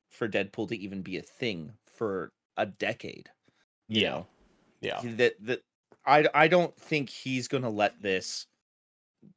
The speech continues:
Speaker 1: be a bad movie. I don't think Hugh Jackman would come back to be Wolverine unless the story was good enough for Hugh Jackman.
Speaker 2: That's fair,
Speaker 1: Because
Speaker 2: yeah.
Speaker 1: Hugh Jackman said he was done.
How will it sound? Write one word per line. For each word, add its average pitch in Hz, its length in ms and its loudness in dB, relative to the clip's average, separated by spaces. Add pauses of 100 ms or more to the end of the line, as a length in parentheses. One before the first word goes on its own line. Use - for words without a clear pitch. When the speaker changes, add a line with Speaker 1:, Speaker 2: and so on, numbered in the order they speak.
(120)
Speaker 1:
be 131 160 2
a 92 40 2
bad 80 300 -2
movie. 64 400 -14 (520)
I 151 120 8
don't 180 180 4
think 170 200 -2
Hugh 156 280 -2
Jackman 127 560 2
would 143 140 -4
come 135 200 -4
back 139 440 2
to 127 100 -14
be 131 120 -2
Wolverine 110 680 -4 (640)
unless 120 420 4
the 113 100 -8
story 113 380 0
was 98 180 -6
good 101 180 -6
enough 87 260 -8
for - 180 -8
Hugh 92 200 -10
Jackman. - 520 -10 (420)
Speaker 2:
That's - 160 2
fair, - 120 8
Speaker 1:
Because - 220 2
Speaker 2:
yeah. - 180 0
Speaker 1:
Hugh 185 120 2
Jackman 151 460 4
said 120 220 2
he 123 140 -10
was 98 200 -8
done. - 340 -8